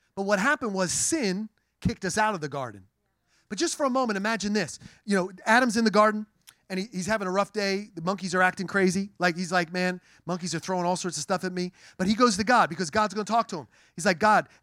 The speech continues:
I, I'm having a rough day, man. The lions and tigers and bears, they're crazy." Th-, thank you for that. The lions and tigers and bears, lions and tigers and bears. Okay, there you go. They're, they're here. They're crazy. Dudes are trying to eat each other. I don't know what's going on.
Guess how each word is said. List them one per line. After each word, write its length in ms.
I, 160
I'm 120
having 220
a 40
rough 180
day, 160
man. 180
The 80
lions 440
and 80
tigers 360
and 100
bears, 380
they're 120
crazy." 460
Th-, 120
thank 240
you 80
for 140
that. 240
The 80
lions 320
and 100
tigers 320
and 100
bears, 340
lions 240
and 80
tigers 260
and 80
bears. 380
Okay, 220
there 100
you 80
go. 120
They're, 140
they're 180
here. 460
They're 100
crazy. 600
Dudes 180
are 60
trying 180
to 60
eat 180
each 180
other. 280
I 120
don't 80
know 80
what's 260
going 260
on. 200